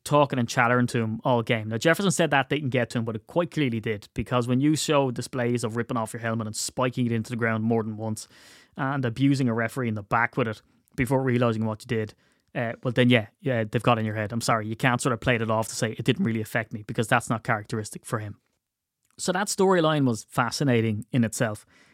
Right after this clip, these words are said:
Then you take the Darnell Sauvage, Sauvage, uh, thing as well. You know, here's a player who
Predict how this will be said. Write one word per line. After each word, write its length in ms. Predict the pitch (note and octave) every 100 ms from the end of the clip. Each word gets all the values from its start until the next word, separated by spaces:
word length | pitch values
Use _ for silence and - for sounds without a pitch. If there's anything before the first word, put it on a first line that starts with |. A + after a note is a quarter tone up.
| _
Then 180 | G#3+ A#3+
you 80 | B3+
take 280 | - A3+ -
the 80 | F3+
Darnell 460 | F#3 F3 D#3+ D#3
Sauvage, 640 | C#3 E3+ C3 C3 A#2+ B2+
Sauvage, 960 | - - - - F#3 - - - - B3 A3
uh, 340 | D3 C3+ B2+ -
thing 320 | D3+ B2+ A#2+
as 120 | C#3+ B2+
well. 260 | B2 A2+ _ _ _ _ _ _
You 80 | G3+
know, 160 | F#3+ C#3+
here's 300 | C#3+ A3+ A3
a 60 |
player 560 | F3+ F#3 F#3 F#3 F3 E3
who 500 | C#3+ D#3+ D3+ C#3 B2